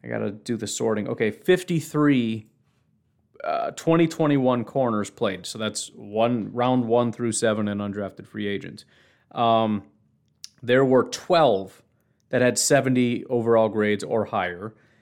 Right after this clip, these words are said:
There were only three that had eighty overall grades or higher. Only one was in the nineties. So the second highest was Marco Wilson in Arizona, had an eighty-three overall grade.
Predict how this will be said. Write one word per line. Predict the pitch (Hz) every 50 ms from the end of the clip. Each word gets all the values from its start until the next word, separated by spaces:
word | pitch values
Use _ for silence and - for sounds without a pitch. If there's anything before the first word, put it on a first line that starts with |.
| _ _ _ -
There | 117 127 131 135
were | 143 139 135 131
only | - 151 143 135 131 131 127
three | 127 - - - 190 202 226 233 202 147 123
that | 117 123 117 117
had | 127 123 117 -
eighty | - 156 180 196 175 151
overall | 131 123 113 113 113 107 107 104
grades | 104 104 104 104 104 101 95 - - -
or | 117 110 101
higher. | - - - 127 117 110 104 98 101 104 - - - _ _ _ _
Only | - 147 151 151 147 139
one | 131 127 135 185 196 196 190 170
was | 160 147 135
in | 147 135 127
the | 123
nineties. | 123 127 127 123 117 107 110 101 -
So | - 127
the | 117
second | 113 - - 196 190 190 - 185 -
highest | - - - 165 160 147 123 117 110 110 - -
was | 127 120 107
Marco | 117 117 120 127 147 147 147 160 151 147
Wilson | 127 120 123 127 135 127 - - 127 113
in | 113 110 113
Arizona, | 113 113 113 107 104 113 110 110 104 104
had | 110 107
an | 107 104
eighty-three | - 113 117 113 113 107 - 123 117
overall | 110 110 107 113 110 107 107 104
grade. | 104 107 107 107 113 113